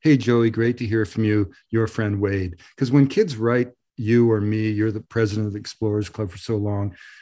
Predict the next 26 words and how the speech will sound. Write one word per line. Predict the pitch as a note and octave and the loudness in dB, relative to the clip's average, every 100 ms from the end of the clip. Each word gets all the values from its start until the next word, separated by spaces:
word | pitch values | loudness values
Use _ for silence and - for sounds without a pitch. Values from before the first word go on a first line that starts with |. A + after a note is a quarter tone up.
| - _ | -20 _
they're | G3+ | -4
not | A3+ G3 | -2 2
really | C#3 C3+ | 6 6
saying, | A#2+ - B2 A2+ | 4 2 0 2
you | A#2+ | 2
know, | B2 | 2
they'll | C3+ | 2
write | F3 E3 | 0 2
you | |
and | C#3 | 0
say, | - B2 | 0 -4
"Can | - D#3 | -2 -2
you | D#3 | 0
get | D#3 | 0
me | C3 | 0
a | A2+ | -2
job | G#2+ A2 G#2+ | 0 -2 -2
in | A2 | -4
exploration, | G#2 - G#2+ G#2+ G#2+ G#2+ G2 | -6 -4 0 2 0 -2 -2
Doctor | G2+ F#2+ G#2 G2 | -2 -4 -6 -6
or | A2 G2+ | -4 -2
Mister | G#2 F#2 - | -4 -4 -6
W-," | F#2+ G#2+ A2 - | -6 -6 -8 -6
you | A#2 | -4
know, | G2 G#2 | -4 2
no. | C3 E3+ C3 | 2 2 0